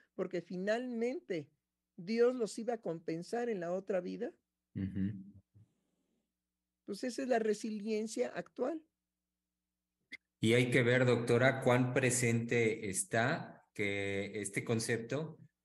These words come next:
Speaker 2: que en los discursos ahora en la cumbre trilateral, en los discursos tanto de Biden como de Trudeau, eh, está presente, eh, eh, en más de una ocasión está presente el concepto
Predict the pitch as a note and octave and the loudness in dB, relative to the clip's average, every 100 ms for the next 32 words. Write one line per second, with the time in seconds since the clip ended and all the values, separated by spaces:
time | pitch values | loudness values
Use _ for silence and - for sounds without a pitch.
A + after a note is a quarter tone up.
0 | - G#2+ G#2+ G#2 G2+ G#2 - D3 D3 - | -4 -2 0 0 0 -2 0 0 2 0
1 | B2 - A#2 G#2+ A#2 A#2+ A2+ G2 - A#2+ | -2 -4 -2 0 2 2 0 -2 -4 -4
2 | A#2+ A#2 A2+ G#2+ F#2 F#2+ F#2+ F#2 F2+ F#2+ | -2 0 2 2 -2 -6 -6 -6 -4 -2
3 | G#2+ C#3 - G#2 G2 G#2 G2+ D3 C#3 D3 | 0 -2 -4 -4 -2 -2 -2 -4 -2 -4
4 | - A2 G2+ G2+ G2+ G#2 B2 A2 G2 F#2+ | -4 -4 -4 -2 0 2 2 0 -2 -4
5 | F#2+ F#2 F2+ F2+ F2+ F2+ F#2+ F#2+ B2 F#3 | -8 -6 -4 -4 -4 -4 -2 0 0 -2
6 | - - _ _ _ _ - - G2 G2 | -8 -18 _ _ _ _ -12 -4 0 2
7 | F#2+ F#2 F#2+ F#2+ A#2 - A#2 A2+ B2+ B2+ | 2 0 -2 -4 -2 0 0 2 2 0
8 | B2+ F2+ F2+ - F2+ F2+ F2+ F2 - - | 0 -6 -8 -14 -10 -8 -8 -10 -10 -10
9 | G2 F2+ - - - G#2 B2 D#3 D#3 D#3 | -8 -10 -12 -20 -10 -4 0 0 0 -2
10 | C3+ A2+ B2+ C#3 - - B2 A#2 A#2 B2 | -2 -4 -2 -6 -6 -4 -4 -2 -2 -2
11 | A2+ G#2+ F#2+ F#2+ F#2 C3 B2+ B2+ E3+ F#3+ | -2 -4 -6 -6 -6 -4 -6 -6 -6 -8